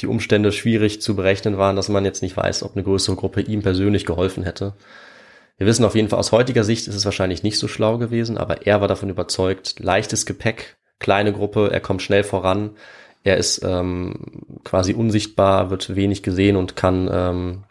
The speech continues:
so einfacher auf, äh, auf die indigene Bevölkerung zugehen. Ähm, andererseits hat er natürlich auch wenig Proviant dabei. Er hatte zum Beispiel dann wenig Geschenke dabei, wenn er nicht viel trägt, was, äh, zum Nachteil werden kann. Und er konnte auf viele Gefahrensituationen auch nicht so gut reagieren,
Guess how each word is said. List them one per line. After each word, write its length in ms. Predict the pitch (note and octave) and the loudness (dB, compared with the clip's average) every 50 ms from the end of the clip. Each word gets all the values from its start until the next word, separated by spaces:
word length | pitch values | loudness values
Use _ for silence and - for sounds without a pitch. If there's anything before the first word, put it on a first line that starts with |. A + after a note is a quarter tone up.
| - - - | -20 -20 -12
so 220 | - G#2+ G2+ F#2 - | -6 -2 0 2 2
einfacher 480 | - F#2+ F#2+ - G2 F#2 - F2+ - | 2 0 2 0 0 0 0 0 0
auf, 300 | F#2 F#2 F2+ - - - - | 0 0 -2 -4 -8 -10 -8
äh, 40 | G2 | -8
auf 420 | F#2+ F#2+ - - G2 G2+ - - | -6 -8 -8 -10 -12 -12 -12 -10
die 100 | - - | -6 -4
indigene 340 | - G2 F#2+ F#2 F#2+ F#2+ F2+ | -2 -2 0 0 0 -2 -2
Bevölkerung 460 | F#2 F#2 - F#2+ F#2+ F#2+ F2+ F2+ F2+ | -4 -4 -4 -4 -4 -4 -6 -6 -4
zugehen. 640 | - - - A2+ A2+ G#2 G2+ F#2 F#2 G#2+ C3 C3 - - - - - - - - - - - _ _ - | -2 -2 0 0 0 2 2 2 2 2 0 -4 -8 -14 -20 -20 -20 -20 -20 -20 -20 -20 -20 _ _ -8
Ähm, 380 | F#2+ F#2 F#2 F#2 F#2 F#2 F#2 F#2+ | -6 -6 -4 -4 -6 -6 -4 -2
andererseits 420 | F#2+ G#2 A2+ G#2 G#2 G#2+ G#2 - | 2 2 4 4 4 4 4 2
hat 100 | G#2+ G2+ | 0 2
er 40 | G#2 | 2
natürlich 360 | G#2+ G#2 G2+ - A2 G2+ - | 2 0 0 0 -2 0 0
auch 140 | F#2 F2 F2 | -2 0 2
wenig 360 | G2+ G#2 G#2+ A2+ G#2 - - | 2 4 4 4 2 0 0
Proviant 580 | - G#2+ F#2 G2 F#2+ F2+ G2+ A2+ A2 - - - | -2 0 2 4 4 2 2 0 -2 -2 0 0
dabei. 540 | G#2+ G2+ G#2+ G#2 G#2 A2 A#2 B2 A#2+ - - - - - | 2 2 4 2 2 2 2 0 -2 -4 -8 -12 -10 -6
Er 100 | G2+ G2 | -2 -2
hatte 220 | F#2+ - G2+ - | 0 0 0 -2
zum 140 | - - G2 | -2 0 0
Beispiel 240 | F#2+ F#2+ - - G2+ | 0 0 -2 -2 -2
dann 180 | F#2+ F#2 F#2 F2+ | 0 0 2 2
wenig 240 | F#2+ G2 F#2+ - | 2 2 0 0
Geschenke 460 | - F#2 - - F#2 F#2 F#2 - A#2 A2 | -2 -4 0 0 2 2 2 2 2 2
dabei, 340 | A2 A2 A2 A2+ B2+ A#2+ | 2 2 2 2 2 2
wenn 80 | A#2 A2+ | 2 0
er 80 | A#2 A2+ | 0 0
nicht 140 | A#2 A#2 - | -2 -4 -6
viel 120 | - - | -6 -8
trägt, 440 | - - - G#2+ A2+ C3 - - - _ - - - - - - _ | -4 0 0 0 0 0 -4 -12 -20 _ -20 -20 -20 -20 -20 -14 _
was, 300 | - - - - - - | -6 -4 -2 -2 -4 -4
äh, 320 | - G2+ G2+ G#2 G#2 G2+ - - B2 - _ _ _ _ _ | -4 -4 -4 -4 -4 -6 -8 -12 -16 -18 _ _ _ _ _
zum 180 | - - G2+ G2+ | -6 -4 0 2
Nachteil 420 | F#2+ G2 - - - A#2 A2 G#2 | 2 2 2 2 2 2 2 4
werden 240 | G#2+ G#2 G#2+ A2+ A2 | 4 2 2 2 0
kann. 160 | - A#2 A2+ | 0 0 0
Und 140 | G#2 G#2 G2+ | 0 2 2
er 80 | G2 F#2+ | 0 2
konnte 280 | - G2+ G2 G2 F#2+ | 2 2 2 4 4
auf 120 | G2 F#2+ - | 2 2 0
viele 200 | - G#2 G#2+ G#2 | -2 0 0 0
Gefahrensituationen 840 | G2 F#2 - F2 F#2 G#2+ A2+ G#2+ - F#2 F2 - - F2+ F2 D#2+ | 0 0 2 2 2 2 2 2 2 0 0 0 -2 -2 -2 -2
auch 60 | F2 | -2
nicht 140 | F#2+ F#2+ - | -2 -2 -2
so 100 | - G2 | -4 -4
gut 300 | F#2+ G2 F#2+ - - A2 | -4 -6 -6 -6 -2 0
reagieren, 440 | G2+ F#2+ G2 F#2+ G#2 C3 G#2 F2 | 2 2 2 2 2 0 0 0